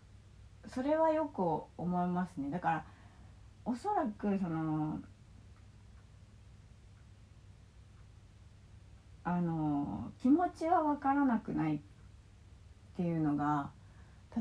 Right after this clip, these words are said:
例えばTwitterとかでも、その、なんていうの？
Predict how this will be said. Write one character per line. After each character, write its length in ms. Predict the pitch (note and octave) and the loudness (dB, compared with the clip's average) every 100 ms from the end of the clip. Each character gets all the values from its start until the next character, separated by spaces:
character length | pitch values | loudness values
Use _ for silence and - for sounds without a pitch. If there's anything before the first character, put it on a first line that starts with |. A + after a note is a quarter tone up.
| G#3+ | 0
例 140 | B3+ | 2
え 40 | G3 | 2
ば 380 | E3 D#3 - - - - | 2 0 -4 -10 -16 -6
Twitter 720 | A#3 G#3 - - G#3 G#3+ G#3+ | 0 0 -2 -2 0 2 2
と 120 | G#3+ | 0
か 180 | G#3 - | -4 -4
で 120 | - | -2
も、 460 | D3+ D#3 E3 D3+ D3+ - - - - - F#3+ - | -2 0 0 -2 -4 -12 -20 -20 -20 -10 -8 -4
そ 60 | |
の、 720 | D#3 D3+ D3 C#3+ C#3+ D3 D#3+ E3 G3 - - - - - - - - - - - - - - - - - - - - - - - | -2 0 0 -2 -4 -6 -6 -8 -12 -14 -20 -20 -20 -20 -20 -20 -20 -20 -20 -20 -20 -20 -20 -20 -20 -20 -20 -20 -20 -20 -12 -4
な 100 | F#3 | -4
ん 40 | |
て 100 | F3 | -4
い 20 | |
う 60 | |
の？ 60 | D3+ | -6